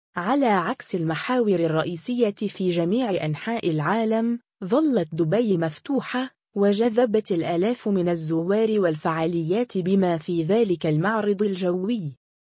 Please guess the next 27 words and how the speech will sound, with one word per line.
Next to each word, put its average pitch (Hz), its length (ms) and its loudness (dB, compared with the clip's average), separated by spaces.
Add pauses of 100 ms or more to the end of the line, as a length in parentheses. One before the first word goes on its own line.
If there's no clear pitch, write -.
(300)
بالإضافة 220 840 2
إلى 165 480 0
ذلك، 202 640 0 (220)
قالت 302 340 2
دبي 190 540 2
هذا 208 280 0
الشهر 202 560 -2
إنها 190 460 2
تخطط 214 640 -4
لإدراج 190 760 0
حوالي 214 640 0
عشرة 180 580 0
شركات 165 600 -2
مملوكة 190 800 -2
للدولة 185 580 0
في 165 380 -4
سوق 247 400 -4
الأسهم 180 500 -2
لديها، 165 560 0
حيث 240 340 -4
تتطلع 165 840 -2
إلى 170 240 -2
عكس 156 500 -2
اتجاه 165 500 -2
التراجع 180 760 0
في 170 140 -4
التجارة 226 680 -2